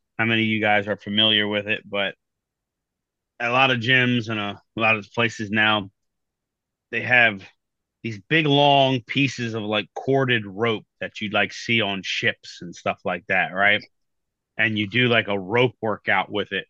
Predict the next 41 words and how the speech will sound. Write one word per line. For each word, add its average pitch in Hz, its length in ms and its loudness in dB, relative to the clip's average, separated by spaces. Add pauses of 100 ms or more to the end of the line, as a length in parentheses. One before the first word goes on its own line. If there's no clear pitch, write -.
(300)
where, 104 220 2
like, 95 220 2
you're, 113 220 4
de-, 113 240 -2
it, 120 180 -4
you 120 120 2
know, 113 80 4
it's 113 320 -4
got, 113 120 0
like, 104 140 -4
what, 104 140 0
a 95 40 -2
hundred 135 340 0
fifty 135 400 -2
feet 139 260 0
of 113 200 -4
rope 131 320 -2
or 104 160 -8
a 107 40 -6
hundred 135 200 -2
feet 135 140 -2
of 120 60 -4
rope 131 220 -2
or 117 80 -6
whatever, 113 480 -2 (300)
and 107 140 -6
you're 131 180 4
sitting 131 280 -2
there 123 180 0
doing 127 340 -2
these 113 220 -6
choreographed 113 640 -2
movements, 110 760 -6 (100)
and 101 500 -2 (1500)
in 135 120 2
the 113 100 2
middle 143 380 4
of 127 180 4
it, 120 180 -2 (480)
like, 113 180 -6 (200)
your 117 160 -4